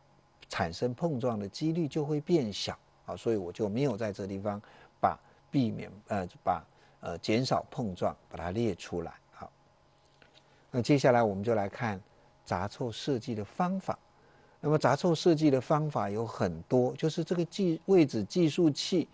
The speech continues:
我们要怎么样把它设计出来？它的方法很多。呃，刚才呢，我们介绍的第一种方法就是除法啊，就是除法。那等一下呢，我们还介绍乘法跟折叠法。那除法呢，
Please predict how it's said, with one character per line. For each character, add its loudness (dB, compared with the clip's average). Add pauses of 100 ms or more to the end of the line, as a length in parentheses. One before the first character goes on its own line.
(280)
我 4
们 2
要 8
怎 4
么 0
样 0
把 2
它 0
设 4
计 6
出 4
来？ 4 (300)
它 -2
的 4
方 0
法 0
很 -4 (140)
多。 8 (440)
呃， -10
刚 6
才 4
呢， 0 (260)
我 0
们 -2
介 6
绍 2
的 -2
第 2
一 6
种 2
方 0
法 -4 (320)
就 2
是 -2
除 -6
法 -8 (360)
啊， -8
就 -6
是 -4
除 -8
法。 -4 (380)
那 0
等 0
一 -4
下 4
呢， -2 (200)
我 -4
们 -4
还 -2
介 -4
绍 -6
乘 -8
法 -8 (300)
跟 -4
折 -4
叠 -4
法。 -10 (920)
那 6
除 0
法 4
呢， -8